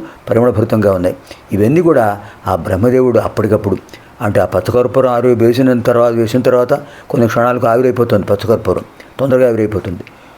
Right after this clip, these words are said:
అలాగే కస్తూరి, అది కూడా తొందరగా ఆవిరైపోతుంది. అయినా మళ్ళీ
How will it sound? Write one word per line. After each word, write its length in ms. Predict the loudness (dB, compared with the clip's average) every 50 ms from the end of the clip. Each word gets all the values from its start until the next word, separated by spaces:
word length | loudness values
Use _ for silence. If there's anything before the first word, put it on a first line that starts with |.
| -8 -2
అలాగే 340 | 0 2 2 2 0 -2 -4 -8 -16 -18 -12 -8 -4
కస్తూరి, 520 | -4 -4 0 2 2 2 2 2 -2 -4 -10 -10 -4 -2
అది 100 | 0 2
కూడా 140 | 2 2
తొందరగా 460 | 2 0 0 0 0 0 2 0 0 2
ఆవిరైపోతుంది. 640 | 2 2 2 2 0 -2 -2 -2 -2 -2 -4 -4 -10 -14 -20 -20 -12 -4
అయినా 280 | -2 0 2 2 2 0
మళ్ళీ 440 | 2 0 0 2 2 0 0 0